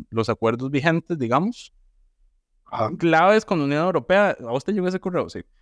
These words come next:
Speaker 1: Eh, España y Alemania sí están. Y habla de que, em, y esto fue un, un comentario que también hizo la diputada Johanna Obando, y es que
Speaker 2: A ver, sí, lo, lo que nosotros hemos dicho es que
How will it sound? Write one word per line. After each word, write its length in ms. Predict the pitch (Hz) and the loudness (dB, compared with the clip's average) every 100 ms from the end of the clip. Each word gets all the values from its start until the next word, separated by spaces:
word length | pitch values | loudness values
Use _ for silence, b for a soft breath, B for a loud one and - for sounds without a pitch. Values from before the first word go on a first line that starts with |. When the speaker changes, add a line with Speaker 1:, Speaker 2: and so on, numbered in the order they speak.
| _ _ _ - | _ _ _ -6
Speaker 1:
Eh, 280 | 123 113 - | -4 -4 -4
España 500 | 117 - 139 165 185 | -8 -2 0 0 2
y 40 | |
Alemania 500 | 160 113 123 175 214 | 0 2 0 0 0
sí 140 | 196 117 | -2 -4
están. 500 | - 156 202 247 285 _ _ _ | -2 0 2 0 -6 _ _ _
Y 360 | - 214 240 262 - | -2 0 0 0 2
habla 320 | 147 147 180 | 2 4 2
de 160 | 180 | 0
que, 360 | - 180 196 - _ _ _ | -2 -2 -2 -6 _ _ _
em, 800 | 120 110 107 98 92 92 87 87 _ _ _ _ - | -4 -2 0 0 -2 -4 -6 -10 _ _ _ _ -2
y 100 | 123 | 0
esto 180 | 127 143 | 0 0
fue 80 | 160 | 0
un, 240 | 160 160 | 2 0
un 480 | 143 139 151 151 135 | 0 0 2 2 0
comentario 480 | 151 131 117 127 143 | -2 -2 2 2 2
que 100 | 147 | 0
también 300 | 110 117 127 | -2 0 0
hizo 220 | 131 156 | 0 0
la 200 | 143 127 _ | 0 -2 _
diputada 680 | 123 123 104 107 120 127 127 | -6 -4 -4 0 2 2 0
Johanna 400 | 113 107 120 117 | -2 0 0 0
Obando, 480 | 120 135 147 120 95 | 2 2 2 0 -4
y 80 | 101 | -4
es 160 | 98 - | -6 -8
que 160 | 120 | -4
Speaker 2:
A 40 | 135 | -2
ver, 100 | 143 | -2
sí, 180 | - 185 | -2 -2
lo, 160 | 151 - | -2 -4
lo 260 | 117 123 | -6 -4
que 100 | 123 123 | -2 -2
nosotros 360 | 113 120 139 | -2 -4 -2
hemos 180 | 151 160 | -2 -2
dicho 240 | 170 170 170 | -2 -2 -4
es 100 | - | -4
que 360 | 151 - 160 | -6 -4 -8